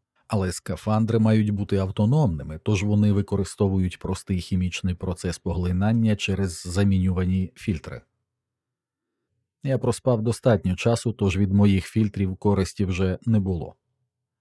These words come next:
Скафандр зрозумів цю проблему і перейшов у аварійний режим, який інженери називають кровопусканням.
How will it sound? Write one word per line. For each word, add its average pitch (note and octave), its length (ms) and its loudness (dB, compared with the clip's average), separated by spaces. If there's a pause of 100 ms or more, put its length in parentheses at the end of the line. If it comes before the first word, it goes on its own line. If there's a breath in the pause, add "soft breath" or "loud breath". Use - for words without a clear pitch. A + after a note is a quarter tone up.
(260)
Скафандр E3 720 0
зрозумів D3+ 640 2
цю G2 180 -2
проблему C3 520 2
і B2+ 60 4
перейшов B2 720 0
у A#2+ 100 4
аварійний A2+ 580 4
режим, A2 400 2
який A2+ 280 2
інженери G#2+ 540 2
називають G#2+ 580 0
кровопусканням. A#2+ 1040 -4